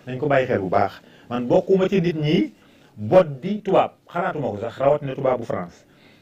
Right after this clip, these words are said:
Xam nga réew boo jaxasoo ak moom, ngeen dund lu ëpp juróom benn fukki at, jaxasoo ngeen jaxasoo boo xam ni loolu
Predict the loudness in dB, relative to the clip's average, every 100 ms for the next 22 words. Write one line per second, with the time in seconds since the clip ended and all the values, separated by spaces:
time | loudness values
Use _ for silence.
0 | _ _ _ _ _ _ _ -10 0 0
1 | 2 2 2 0 -4 6 8 6 2 -4
2 | -2 -4 -4 -6 -6 -8 -12 -16 -20 _
3 | -4 -2 -2 -6 -6 -8 -6 -4 -2 0
4 | 0 -2 -6 -10 -10 -12 _ _ _ _
5 | _ _ -12 -4 -2 -2 0 0 0 0
6 | -2 -4 -4 -2 -2 -2 -6 -8 -14 -20
7 | -4 2 4 4 -2 -6